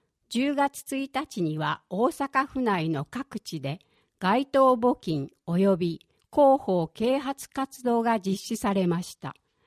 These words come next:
今後も各市町村にて募金活動が行われます。また、赤い羽共同募金はホームページから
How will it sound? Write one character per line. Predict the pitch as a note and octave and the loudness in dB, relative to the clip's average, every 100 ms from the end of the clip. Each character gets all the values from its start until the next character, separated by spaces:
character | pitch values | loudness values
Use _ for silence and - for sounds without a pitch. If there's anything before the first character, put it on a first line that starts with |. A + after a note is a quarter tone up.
| _ _ _ | _ _ _
今 | - G#3 B3+ | 0 2 2
後 | A#3 A#3 | 2 2
も | G#3+ G3+ - _ _ _ | 4 2 0 _ _ _
各 | C#4+ C#4 _ F#3 F3+ | -10 -10 _ -4 -4
市 | F3 - - - - - | -6 -16 -18 -16 -16 -2
町 | C#4 C#4 | 2 2
村 | - A3+ G#3 | 0 0 0
に | G3 F#3+ | 0 -4
て | - D#3+ E3 _ _ _ | -6 -8 -8 _ _ _
募 | G3 G3 | 2 2
金 | - D4 D4 | 2 -2 -4
活 | D4 C#4 - | -6 -8 -6
動 | A3+ A3+ A3+ | -2 0 2
が | B3 - _ | 2 0 _
行 | F#3 - | -8 -2
わ | F#3+ F#3 F3 | 0 0 -2
れ | E3 | -2
ま | D3 D3+ | -4 -8
す。 | - _ _ _ _ _ _ _ _ | -12 _ _ _ _ _ _ _ _
ま | G3 F#3+ | -4 -4
た、 | - G#3 G3+ - _ _ | -2 0 -2 -6 _ _
赤 | - F#3 C4 C4+ | -4 -2 2 2
い | C4+ | 2
羽 | C4+ B3 B3 | 0 -2 -2
共 | - A#3 C4 | 2 4 4
同 | C4 B3+ | 4 4
募 | A#3 C#4 | 4 0
金 | - F3+ D#3 | 2 2 2
は | D#3+ D#3 - | -2 -4 -8
ホ | - B3+ C#4+ | 2 4 4
ー | |
ム | C#4+ C#4+ | 2 0
ペ | - C#4+ | -2 -2
ー | C4 | -2
ジ | A#3 | -4
か | - A#3+ | -4 -2
ら | A3+ G#3 | 2 0